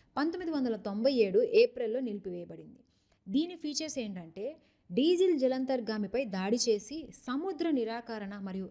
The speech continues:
యాక్సెస్ నిరాకరణ యుద్ధాన్ని ఇది చేయగలదు. అదేవిధంగా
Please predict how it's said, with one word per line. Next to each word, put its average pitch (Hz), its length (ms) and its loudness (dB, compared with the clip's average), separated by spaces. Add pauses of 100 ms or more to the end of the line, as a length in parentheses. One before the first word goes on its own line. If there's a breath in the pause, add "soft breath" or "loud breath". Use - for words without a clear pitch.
యాక్సెస్ 247 440 -6
నిరాకరణ 226 500 -8
యుద్ధాన్ని 190 580 -4
ఇది 226 180 -2 (100)
చేయగలదు. - 680 -2 (120)
అదేవిధంగా 226 720 -6